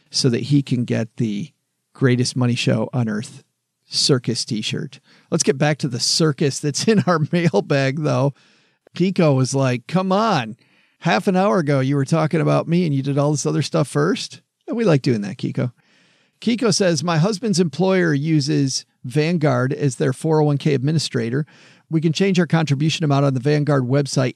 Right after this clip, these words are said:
anytime, but it calculates only in percentages instead of in a dollar amount. We want to max it out at eighteen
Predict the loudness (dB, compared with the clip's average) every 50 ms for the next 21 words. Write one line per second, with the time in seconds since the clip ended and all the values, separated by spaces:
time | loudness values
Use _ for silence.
0 | _ 0 0 2 0 0 0 0 0 0 0 0 -2 -2 -4 -8 -16 -20 -20 -20
1 | -20 _ 0 0 0 0 0 0 0 0 0 0 0 2 2 2 2 2 0 2
2 | 2 2 2 2 2 2 0 0 0 0 0 0 0 0 0 0 0 0 -2 0
3 | 0 0 2 2 2 0 0 0 0 0 2 2 2 2 2 2 0 -2 -4 -8
4 | -12 -14 -18 _ _ _ _ -20 -20 _ _ _ -2 0 2 2 2 2 4 2
5 | 2 2 2 2 2 2 4 4 2 0 0 -2 -2 -2 -2 0 0 0 0 2
6 | 0 0 -2 -6